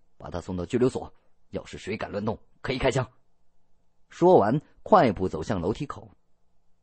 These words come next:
高阳和李云两个人知道杨洛这是真的发火了。蒋维看着他们骂道：“你们他妈的敢动我，居然和杨洛合谋公然抓捕国家干部，你们知不知道这会有什么后果？”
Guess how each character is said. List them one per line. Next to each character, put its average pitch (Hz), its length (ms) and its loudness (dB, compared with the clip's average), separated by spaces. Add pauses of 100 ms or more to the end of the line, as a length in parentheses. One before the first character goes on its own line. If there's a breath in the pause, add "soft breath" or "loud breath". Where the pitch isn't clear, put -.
(340 soft breath)
高 196 220 10
阳 165 180 8
和 170 140 4
李 123 160 2
云 139 160 4
两 107 160 0
个 113 60 0
人 104 120 0
知 104 160 0
道 80 220 -4 (140 soft breath)
杨 135 280 4
洛 127 140 6
这 95 120 -2
是 92 120 -6
真 113 200 0
的 92 80 0
发 80 220 -6
火 - 200 -14
了。 - 120 -20 (600)
蒋 117 240 4
维 135 180 4
看 131 240 0
着 85 80 -8
他 101 100 -6
们 80 140 -6
骂 95 100 -4
道 - 200 -20 (580 soft breath)
：“你 113 140 -2
们 131 120 2
他 147 120 -4
妈 165 160 6
的 151 60 0
敢 127 200 2
动 240 240 8
我， 165 340 8 (240 soft breath)
居 101 120 -12
然 92 160 -4
和 110 140 -4
杨 110 200 2
洛 156 100 6
合 139 220 0
谋 165 160 2
公 190 240 4
然 175 240 6
抓 196 160 6
捕 165 140 2
国 214 160 10
家 226 100 2
干 233 220 6
部， 123 180 -2 (320 soft breath)
你 101 140 -10
们 104 100 -6
知 - 140 -6
不 135 60 -2
知 - 80 -4
道 - 200 0 (220 soft breath)
这 - 100 8
会 226 140 8
有 185 80 8
什 247 100 6
么 277 80 10
后 277 160 10
果？” 160 380 2